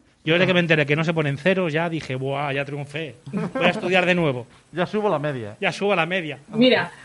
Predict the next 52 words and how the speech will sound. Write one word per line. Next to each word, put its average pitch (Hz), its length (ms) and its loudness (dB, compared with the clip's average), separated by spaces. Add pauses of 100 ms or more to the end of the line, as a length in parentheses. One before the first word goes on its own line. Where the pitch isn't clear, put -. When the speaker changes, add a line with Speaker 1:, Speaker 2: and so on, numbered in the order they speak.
Speaker 3:
fíjate 285 520 4
que 254 140 4
yo 254 120 6
a 262 40 2
mis 269 380 0
alumnos, 262 520 0
así 226 200 2
de 247 100 4
manera 240 380 4
simbólica, 233 680 2
no 202 220 0
puede 220 300 6
ir 214 80 6
en 208 120 2
el 196 160 2
boletín 190 380 2
de 214 100 2
calificaciones, 220 760 2
pero 214 160 0
les 220 200 0
he 262 60 2
puesto 269 380 0
un 247 160 2
Google, 208 640 2
<laughs> - 100 -20
que 247 140 2 (120)
es - 180 0
un 233 180 0
número 269 480 2 (400)
del 220 300 6
cual 240 440 8
saca 226 760 4
su - 160 -2
nombre 220 340 4
Google. 214 540 0 (840)
Speaker 2:
Vale. 180 200 -2
Speaker 3:
Y 233 40 6
les 220 160 4
he 240 40 -2
puesto 262 320 -2
esa 247 180 2
nota, 247 240 0
que 262 60 0
es 262 140 -4
una 233 140 2
no-, 233 180 -2
un 240 180 -2
número, 247 320 2
pues, 220 180 -2
como 202 220 -2
desmesurado, 196 840 0
¿no? 220 180 -12